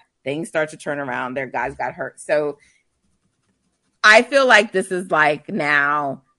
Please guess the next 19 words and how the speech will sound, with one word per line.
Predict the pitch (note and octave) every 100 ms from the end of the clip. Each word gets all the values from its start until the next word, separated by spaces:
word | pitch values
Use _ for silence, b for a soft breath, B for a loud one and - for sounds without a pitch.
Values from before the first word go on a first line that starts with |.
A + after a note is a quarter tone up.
| _ -
the | D#3+ D#3+ F3
third | - F3 F3 E3 F#3
version | D#3+ D#3 D#3 C#3 C#3
of | C#3+
the | D3
Warriors | C#3+ C#3 C3+ C3 C#3+
that | C#3 -
we're | C#3+
seeing | D3 C3 G2+
for | - A2
the | B2+
season, | - - D2 - -
right? | D#3 D#3 D3
Like, | D3+ D#3
to | G3+
me, | E3+ E3+
this | D#3+ E3+
is, | E3
like, | C#3